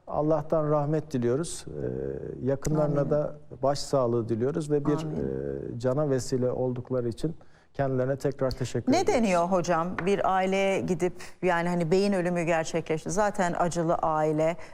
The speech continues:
Speaker 2: Nasıl bir, e, konuşma geçer o
Speaker 1: Bu
Speaker 2: sırada?
Speaker 1: konuşmaları organ nakli koordinatörlerimiz yapıyor ve bunun özel eğitimini alıyorlar.
Speaker 2: Hmm.
Speaker 1: E, aileyle görüşme için... e, farklı bir eğitimden geçerek, e, bu görüşmeler yapılıyor.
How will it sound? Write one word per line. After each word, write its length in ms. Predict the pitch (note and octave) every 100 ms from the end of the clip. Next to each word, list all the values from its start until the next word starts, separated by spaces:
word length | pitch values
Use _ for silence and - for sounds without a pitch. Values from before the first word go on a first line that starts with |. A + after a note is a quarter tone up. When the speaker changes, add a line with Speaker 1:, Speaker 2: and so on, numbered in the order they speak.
| -
Speaker 2:
Nasıl 400 | A#3 C#4+ D#4 G3+
bir, 340 | F#3 D#3+ - -
e, 160 | E3
konuşma 500 | E3 - E3 D3+ -
geçer 500 | D#3+ D3+ - D#3 D3+ -
o 20 |
Speaker 1:
Bu 60 |
Speaker 2:
sırada? 380 | D#3 - D3 D3
Speaker 1:
konuşmaları 540 | B3 B3 - A3 F#3 G3+
organ 400 | F3 F3 F#3+ F3+
nakli 260 | E3+ F#3
koordinatörlerimiz 920 | E3+ D#3 D3+ D3+ D3+ D#3 D3 D3+ D#3 C3+
yapıyor 300 | B2+ E3+ E3
ve 160 | C3
bunun 220 | C#3+ F3+ F3
özel 300 | C#3+ D3 C#3
eğitimini 420 | C3+ C#3 C#3+ C3+
alıyorlar. 440 | A2+ G2 G2 C3 -
Speaker 2:
Hmm. 80 | - - - - -
Speaker 1:
E, 340 | A#2+ A2+ A2 G#2 -
aileyle 500 | B2 C3 C#3 C3+ C3+
görüşme 800 | B2 B2 B2+ - - B2+ C#3+ - -
için... 340 | - C3+ C#3+ - - -
e, 60 | A#2 A2+ A2+ A#2 A#2+ C3 A#2+ _ _ _ _
farklı 360 | - C3+ - D#3+
bir 60 | D3
eğitimden 560 | C#3 C3+ D3+ C#3+ C#3+
geçerek, 540 | B2+ B2 D3 A#2 - - -
e, 120 | A#2
bu 100 | A#2
görüşmeler 580 | A#2 A#2 A2+ A#2+ A#2 G#2+
yapılıyor. 440 | A2 G2+ A#2 A2+